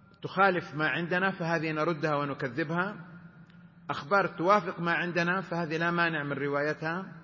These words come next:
أخبار لا تخالف ولا تصدق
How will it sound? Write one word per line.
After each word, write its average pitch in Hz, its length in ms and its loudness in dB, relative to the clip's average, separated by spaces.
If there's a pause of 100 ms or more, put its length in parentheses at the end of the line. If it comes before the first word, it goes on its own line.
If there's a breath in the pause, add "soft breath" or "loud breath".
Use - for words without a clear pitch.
(480 loud breath)
أخبار 196 360 2
لا 196 200 4
تخالف 202 600 0
ولا 190 400 4 (1800)
تصدق 175 520 -2